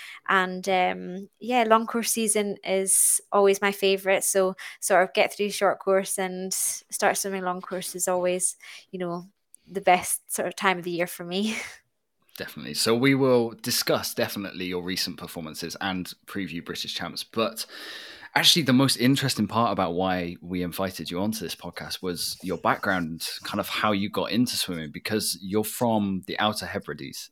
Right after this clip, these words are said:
Speaker 2: if I remember correctly.
Speaker 1: Yes.
Speaker 2: And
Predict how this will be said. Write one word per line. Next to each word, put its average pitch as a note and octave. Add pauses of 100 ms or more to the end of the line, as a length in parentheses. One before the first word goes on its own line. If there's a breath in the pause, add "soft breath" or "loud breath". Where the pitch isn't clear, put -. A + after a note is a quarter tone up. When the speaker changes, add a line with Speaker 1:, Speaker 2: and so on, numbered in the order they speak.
(140)
Speaker 2:
if -
I D2+ (120)
remember D2+
correctly. - (440 loud breath)
Speaker 1:
Yes. - (200 loud breath)
Speaker 2:
And G3+